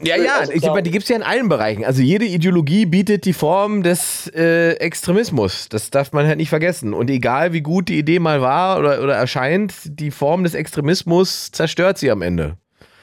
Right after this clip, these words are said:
Speaker 1: Also es ist ja auch, wenn wir jetzt gucken, ähm, aktuell, äh, Frau Thunberg, so schön Fridays for Future ist und wie gut das war und jetzt auf einmal wird's aber für irgendeine Form von politischen Statements benutzt, wo man sich fragt,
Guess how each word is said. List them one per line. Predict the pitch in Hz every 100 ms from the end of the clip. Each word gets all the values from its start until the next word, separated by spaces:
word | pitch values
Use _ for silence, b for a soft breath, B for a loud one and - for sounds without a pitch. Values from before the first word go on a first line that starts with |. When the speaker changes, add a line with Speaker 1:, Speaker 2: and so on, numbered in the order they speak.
| b b
Speaker 1:
Also | 120 127
es | 135
ist | -
ja | 143
auch, | 107 120 - 107 - 92
wenn | 101 113 143
wir | 143
jetzt | 139 - -
gucken, | 165 165 170 156 156 156 _ B B B B B _
ähm, | 117 131 131 135 135 -
aktuell, | 147 147 156 143 170 175 180 165 139 143
äh, | 135 135 123 - - -
Frau | - 147
Thunberg, | 139 175 180 156 170 175 - - B B B B B B -
so | -
schön | 151 160 165
Fridays | 156 147 165
for | 160
Future | 170 170 151
ist | 190 190
und | 156
wie |
gut | 143 170
das | 165 143
war | 123 135 180 214
und | 135 143 135
jetzt | 151
auf | 143
einmal | - 143 170 165 151
wird's | 131 113 131 156 -
aber | - 147 135
für | -
irgendeine | - 147 156 143
Form | 139 151
von | 147 135
politischen | 131 143 151 180 170
Statements | 160 - 151 175 147 156 -
benutzt, | 147 143 165 -
wo |
man | 147 143
sich | 143
fragt, | 139 147